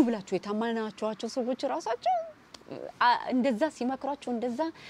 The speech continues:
ሲያግ-፣ እንትን ሲ-፣ «አለሁልሽ፣ አለሁልሽ» ሲሏችሁ፣ ይሄ ነገሩ በጣም እየከረረ ሲመጣ ዞር ሊሉባችሁም ይችላል። ስለዚህ ትልቅ ጥንቃቄ። ኦኬ፣ አሁን የገደል ግቡ ወይንም የገደል ግባ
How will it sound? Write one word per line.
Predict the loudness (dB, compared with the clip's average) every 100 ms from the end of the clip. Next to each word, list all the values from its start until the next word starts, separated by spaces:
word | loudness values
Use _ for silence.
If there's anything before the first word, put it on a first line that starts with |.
| -18
ሲያግ-፣ | -8 -4 -4 -4
እንትን | -4 -2 -2
ሲ-፣ | -2
«አለሁልሽ፣ | -6 -2 -2 -2 -4
አለሁልሽ» | -6 -4 -6
ሲሏችሁ፣ | -4 -4 -4 -4
ይሄ | -4 -4 -10 -20 -14 -2
ነገሩ | 0 4 6 6
በጣም | 4 0 0 0
እየከረረ | 0 -4 -6 -4
ሲመጣ | -4 -6 -8 -6
ዞር | -2 0 2
ሊሉባችሁም | 0 0 -2 -2 -6 -8 -8 -6
ይችላል። | -6 -10 -14 _ _ _ -2
ስለዚህ | 2 2 2 2 0 -2 -20 -20 -20 _ _ -10
ትልቅ | -8 -6 -6
ጥንቃቄ። | -8 -20 -20 -20 -20 -20 _
ኦኬ፣ | -20 _ -18 -18 -20 -20 _ _
አሁን | -16 -6 -4 -4 -6
የገደል | -6 -4 -2 0 -2
ግቡ | -2 -6 -8 -10
ወይንም | -8 -6
የገደል | -6 -6 -2 -2
ግባ | -2 -6